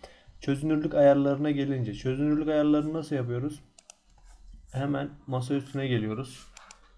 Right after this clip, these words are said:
Masa üstünde mesela Nvidia'yı seç diyelim, ben mesela Nvidia. Görüntü ayarlarına bakıyoruz da dur, Nvidia'dan değil de size ben görüntü ayarlarından göstereyim bir saniye. Görüntü ayarlarına geliyoruz.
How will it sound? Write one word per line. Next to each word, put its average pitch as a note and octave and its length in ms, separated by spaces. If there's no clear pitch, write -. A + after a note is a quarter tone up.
Masa B2+ 300
üstünde B2+ 680
mesela B2 720
Nvidia'yı C#3 580
seç G#2+ 180
diyelim, G2+ 380
ben G#2+ 140
mesela A2+ 420
Nvidia. A2+ 160
Görüntü C#3 320
ayarlarına C#3 380
bakıyoruz B2+ 380
da G#2 120
dur, G#2+ 140
Nvidia'dan A#2 560
değil A#2+ 120
de G#2 80
size G#2 240
ben G#2+ 160
görüntü G#2+ 360
ayarlarından G#2 520
göstereyim G2+ 560
bir G#2+ 60
saniye. G2+ 460
Görüntü C3 360
ayarlarına C3+ 460
geliyoruz. A2+ 500